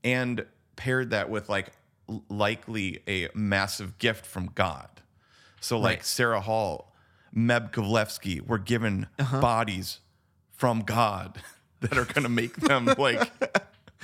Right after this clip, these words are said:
Speaker 1: and a talent and a perseverance and all that stuff. Like, they, they
Speaker 2: Yeah.
Speaker 1: leveraged what they were given and then, like, ran with it, literally, right? And so
Speaker 2: Right.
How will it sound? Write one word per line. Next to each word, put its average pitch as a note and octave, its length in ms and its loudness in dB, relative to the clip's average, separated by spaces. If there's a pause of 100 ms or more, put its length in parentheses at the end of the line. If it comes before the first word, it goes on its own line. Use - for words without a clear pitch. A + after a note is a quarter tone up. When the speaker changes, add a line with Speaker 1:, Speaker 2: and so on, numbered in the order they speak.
(380)
Speaker 1:
and C#3 160 6
a B2 40 4
talent C3+ 520 2
and B2 100 2
a A2 100 2 (140)
perseverance C3 460 0
and A#2+ 80 -4
all C#3+ 140 4
that C3+ 120 2
stuff. - 160 -6
Like, A2+ 160 0
they, A2 200 4
they A#2 160 2
Speaker 2:
Yeah. D#3 100 4
Speaker 1:
leveraged C#3 400 0
what - 180 0
they A#2+ 120 2
were A2 100 2
given A#2 320 2
and G2+ 100 0
then, F#2+ 80 0
like, F2 180 0 (920)
ran C#3+ 480 2
with A2+ 160 -2
it, E2 120 -10
literally, A#2 640 0 (160)
right? G#2 260 2 (120)
And A2 120 0
so B2+ 120 4
Speaker 2:
Right. - 120 0